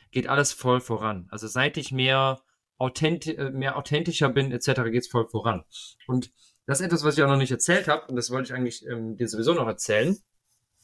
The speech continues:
Ähm, ich, wir waren ja jetzt in Deutschland, oder ich war auf relativ vielen Events. Wir waren, ich war auf der Contra, ich war,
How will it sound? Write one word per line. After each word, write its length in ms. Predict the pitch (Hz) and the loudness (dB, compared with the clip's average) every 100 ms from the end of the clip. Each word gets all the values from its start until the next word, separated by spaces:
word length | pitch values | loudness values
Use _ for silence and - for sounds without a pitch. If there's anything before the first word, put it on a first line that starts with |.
| - - | -20 -6
Ähm, 240 | 127 131 - | -2 -2 -4
ich, 160 | 143 117 | -10 0
wir 120 | 131 | 6
waren 160 | 160 202 | 6 6
ja 80 | |
jetzt 140 | 170 160 | 2 2
in 80 | 139 | 2
Deutschland, 540 | 165 - 165 147 - _ - _ _ _ | 2 2 -2 -2 -6 _ -20 _ _ _
oder 160 | 131 135 | -6 -6
ich 160 | 139 | -2
war 80 | 143 | 0
auf 160 | 131 113 | 0 2
relativ 360 | 127 123 123 | 2 2 -2
vielen 240 | - 117 110 | -4 -4 -4
Events. 440 | 101 98 92 - | -4 -4 -4 -8
Wir 100 | 92 | 0
waren, 200 | 101 101 | 0 0
ich 120 | 101 | -4
war 80 | 98 | -8
auf 80 | 92 | -6
der 100 | 110 | -6
Contra, 640 | - 110 101 92 95 92 | 2 2 2 2 4 4
ich 160 | 92 104 | 2 0
war, 400 | 98 95 95 | 0 2 0